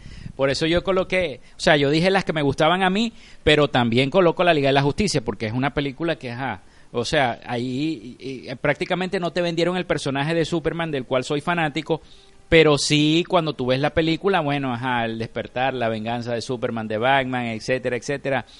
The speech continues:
Y te digo, la parte de la escena que lo comentábamos en el Todo Cine Fan Radio del año pasado,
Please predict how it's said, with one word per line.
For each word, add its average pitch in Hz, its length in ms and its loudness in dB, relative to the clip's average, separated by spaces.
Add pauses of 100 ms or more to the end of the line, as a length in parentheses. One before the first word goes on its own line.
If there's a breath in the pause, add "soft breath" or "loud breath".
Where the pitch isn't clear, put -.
(300 loud breath)
Y 135 140 -2
te 131 120 0
digo, 165 220 6
la 135 160 2
parte 131 260 0
de 160 140 0
la 170 80 0
escena 160 300 -4
que 143 100 -8
lo 131 100 -4
comentábamos 123 580 -4
en 156 60 -4
el 147 120 -4
Todo 147 220 -2
Cine 151 280 -8
Fan 147 260 -2
Radio 143 300 0
del 117 140 0
año 123 220 -2
pasado, 131 540 0